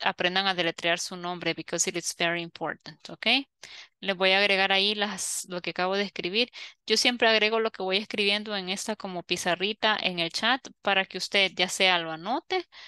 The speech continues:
o para que le tome captura de pantalla, ¿verdad? Al chat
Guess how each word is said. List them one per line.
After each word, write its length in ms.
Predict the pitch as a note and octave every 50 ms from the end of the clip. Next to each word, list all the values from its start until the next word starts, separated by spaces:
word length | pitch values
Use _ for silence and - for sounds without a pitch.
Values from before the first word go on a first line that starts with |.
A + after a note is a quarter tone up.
| - - _
o 420 | - - G3+ G#3+ A3 A3+ A#3 A#3 -
para 240 | - A3 G#3 G#3 G#3
que 640 | - - - G3+ G3 F#3+ F#3 F#3 F3 F3 F3 - -
le 140 | - G3+ G#3
tome 220 | - G#3+ G#3 A3+
captura 380 | G#3+ - G3+ - - G3+ G3 G#3
de 100 | G#3 G#3
pantalla, 640 | - - F3 F3 F3 - F#3+ F#3+ F3+ E3+ E3 E3 E3 _ _ -
¿verdad? 280 | - E3+ F3 F3 F3 E3+
Al 120 | E3 D#3+
chat 280 | - - A3+ A#3+ C4+